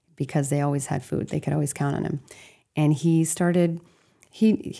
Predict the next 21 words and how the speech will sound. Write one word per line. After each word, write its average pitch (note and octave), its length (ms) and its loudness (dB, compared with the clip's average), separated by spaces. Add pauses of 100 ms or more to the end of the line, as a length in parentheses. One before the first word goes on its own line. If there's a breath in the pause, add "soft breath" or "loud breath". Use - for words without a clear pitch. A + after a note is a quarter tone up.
you E3 80 2
know, C#3+ 80 4
his C#3+ 100 0
parents E3+ 380 2
were E3 80 0
Dutch D3+ 300 0
farmers. D#3 420 2
They D3 100 0
wanted D3 300 2
him D#3 240 2
to D3+ 40 0
be D3+ 140 2
a C#3+ 60 2
Dutch C#3+ 220 -2
farmer. C#3+ 320 2
He C#3+ 80 2
had C#3 60 -2
a C3+ 40 -10
fourth D3 240 -2
grade C#3+ 220 -2
education. D3 640 0